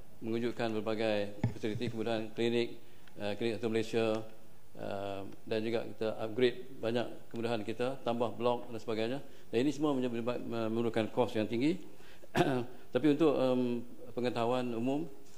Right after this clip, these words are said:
em, kita cuba nak mencapai taraf, em, apa nama, antarabangsa,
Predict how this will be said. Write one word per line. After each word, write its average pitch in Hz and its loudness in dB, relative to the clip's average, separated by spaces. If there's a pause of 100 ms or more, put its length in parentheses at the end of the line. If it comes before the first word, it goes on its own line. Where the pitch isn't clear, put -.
(160)
em, 107 -2 (340)
kita 139 0
cuba 135 2
nak 120 0
mencapai 120 0
taraf, 117 2 (220)
em, 104 -2 (640)
apa 98 -6
nama, 104 -2
antarabangsa, 110 0